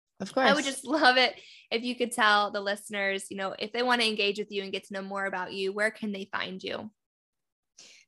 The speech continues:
Speaker 1: So you can find me on Instagram. My handle is just my, my full name, Taylor Lee Griffith. And then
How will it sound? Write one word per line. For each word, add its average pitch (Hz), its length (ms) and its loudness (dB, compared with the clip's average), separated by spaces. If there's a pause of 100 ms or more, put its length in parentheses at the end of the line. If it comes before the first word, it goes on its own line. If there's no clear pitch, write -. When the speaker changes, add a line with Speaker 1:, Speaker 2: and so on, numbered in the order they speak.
Speaker 1:
So - 60 2
you 240 100 6
can 285 140 4
find 254 240 6
me 240 80 6
on 220 140 4
Instagram. 190 800 -2 (140)
My 185 680 0
handle 185 320 0
is 175 300 -4
just - 340 -8
my, 180 300 0
my 180 200 -2
full 185 220 2
name, 175 240 -2
Taylor 175 320 4
Lee 170 140 0
Griffith. 170 400 -2 (100)
And 185 180 -2
then 180 300 -2